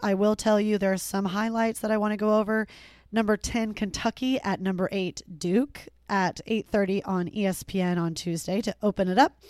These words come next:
We also have number four, Villanova at number two, U C L A at ten thirty P M on E S P N two on Friday.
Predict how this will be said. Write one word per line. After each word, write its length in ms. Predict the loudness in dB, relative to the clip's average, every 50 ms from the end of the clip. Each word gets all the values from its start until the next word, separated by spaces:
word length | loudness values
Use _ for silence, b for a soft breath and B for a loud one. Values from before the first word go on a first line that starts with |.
| B B B B B B B B B 2
We 120 | 4 6
also 340 | 6 6 4 4 0 0 0
have 360 | 0 0 0 0 0 0 0
number 200 | -2 -2 -2 -2
four, 320 | -2 0 2 4 4 4
Villanova 600 | 4 2 2 2 4 4 2 2 2 2 0 0 0
at 120 | -2 -4 -2
number 240 | -2 -2 -2 -2
two, 420 | -4 -4 -2 0 2 4 4 4 4
U 200 | 2 2 0 0
C 240 | -2 -4 -2 0 0
L 180 | 0 2 2
A 280 | 4 4 4 4 2 0
at 220 | -2 -4 -6 -4
ten 240 | -4 -4 -4 -4 -4
thirty 280 | -4 -4 -4 -4 -4 -6
P 240 | -6 -6 -4 -2 0
M 200 | 0 0 0 0
on 180 | -2 -2 -4
E 100 | -4 -4
S 200 | -4 -4 -4 -8
P 120 | -6 -4 -4
N 140 | -4 -4 -4
two 300 | -4 -2 -2 -2 -2 -4 -6
on 160 | -10 -10 -10
Friday. 580 | -8 0 2 4 4 4 4 2 2 0 0